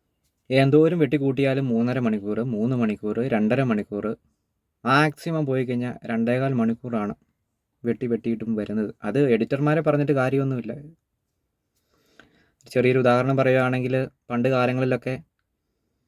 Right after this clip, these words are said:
ആ, പോത്തിന് പകരം പശുവിനെ കശാപ്പ് ചെയ്യുമായിരുന്നു. അപ്പോ എന്താ പറയണേ, പോത്തിറച്ചി കിട്ടാനില്ല, പോത്തിനെ കിട്ടാനില്ല, ഈ പശുവിനെ കശാപ്പ് ചെയ്യുക എന്നുള്ളതായിരുന്നു അന്ന്.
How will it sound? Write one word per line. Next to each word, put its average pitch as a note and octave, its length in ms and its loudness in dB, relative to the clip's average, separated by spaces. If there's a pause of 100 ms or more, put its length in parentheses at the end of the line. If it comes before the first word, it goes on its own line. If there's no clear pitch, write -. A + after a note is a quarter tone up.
(520)
ആ, B2+ 140 -2
പോത്തിന് B2+ 460 2
പകരം C3 320 2
പശുവിനെ C3 400 -2 (440)
കശാപ്പ് A#2+ 360 -2
ചെയ്യുമായിരുന്നു. F#2+ 480 -4 (2000)
അപ്പോ G#2+ 200 -6 (220)
എന്താ G#2 240 0
പറയണേ, C3 260 0 (160)
പോത്തിറച്ചി A2 400 -4
കിട്ടാനില്ല, B2+ 560 -2
പോത്തിനെ A#2 300 -2
കിട്ടാനില്ല, C3 400 -4
ഈ C#3 80 -2
പശുവിനെ B2+ 380 -4
കശാപ്പ് B2+ 380 -4
ചെയ്യുക C3 420 0
എന്നുള്ളതായിരുന്നു C3 720 -2
അന്ന്. A2 220 -2